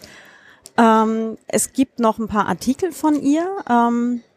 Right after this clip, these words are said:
sie hat einen geschrieben, Politics and Broadcasting, und dann noch mal einen, The Record of the B B C.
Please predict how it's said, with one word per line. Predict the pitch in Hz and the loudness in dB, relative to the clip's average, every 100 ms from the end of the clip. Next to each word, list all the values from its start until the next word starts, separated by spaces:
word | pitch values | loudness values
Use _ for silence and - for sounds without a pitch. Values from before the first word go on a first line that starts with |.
| _ _ - - | _ _ -18 -8
sie | - | 0
hat | 220 | 0
einen | - 196 233 | 2 0 0
geschrieben, | 214 - 214 220 | -2 -4 -4 -6
Politics | - 233 240 - 233 - - | 0 2 2 2 -2 0 0
and | 180 175 - | 0 0 0
Broadcasting, | 185 240 320 - 311 294 - 277 262 262 | 2 2 2 -2 0 0 0 -2 -2 -2
und | - 214 | -4 0
dann | 202 214 | 2 2
noch | 226 | 0
mal | 220 208 - | 0 -2 -2
einen, | 190 196 196 196 - | -2 -2 -4 -6 -4
The | 180 202 | 0 2
Record | 208 - 247 226 | 2 2 -2 0
of | 202 190 - | 0 -2 -6
the | |
B | 180 202 | -2 0
B | 185 | 0
C. | 175 - 247 | -2 0 0